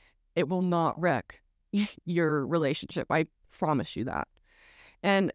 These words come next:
one last thing with no, you don't have to explain it. You don't have to spl-, explain your no to people. You don't. I, this is where we get into this category. If people feels, feel the need to explain themselves, you don't have to do that.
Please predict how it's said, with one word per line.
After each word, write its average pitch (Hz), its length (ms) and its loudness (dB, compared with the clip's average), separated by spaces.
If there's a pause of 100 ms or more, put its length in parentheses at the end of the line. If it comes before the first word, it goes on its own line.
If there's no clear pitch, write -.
(160)
one 202 420 2
last 269 220 2
thing 208 180 2
with 180 220 -2
no, 165 320 2
you 208 160 2
don't 254 160 2
have 262 160 0
to 160 120 -2
explain 131 460 -2
it. 160 220 -2 (1400)
You 214 120 0
don't 202 200 2
have 202 100 -4
to - 40 -18
spl-, - 140 -4
explain 175 360 -4
your 170 100 0
no 143 160 0
to 131 80 -2
people. 131 500 -6
You 185 80 -4
don't. 185 180 -2 (100)
I, 202 120 0
this 196 320 -4
is 226 140 0
where 185 180 2
we 180 80 2
get 165 220 0
into 175 160 -2
this 165 160 -4
category. 165 400 0
If 156 80 -4
people 254 200 -4
feels, 190 300 -2 (160)
feel 196 120 0
the 175 80 0
need 165 220 2
to 180 100 -4
explain 107 400 -4
themselves, - 580 -10 (1300)
you 214 80 0
don't 247 200 2
have 175 240 -4
to 170 100 -6
do 101 140 -6
that. 80 220 -4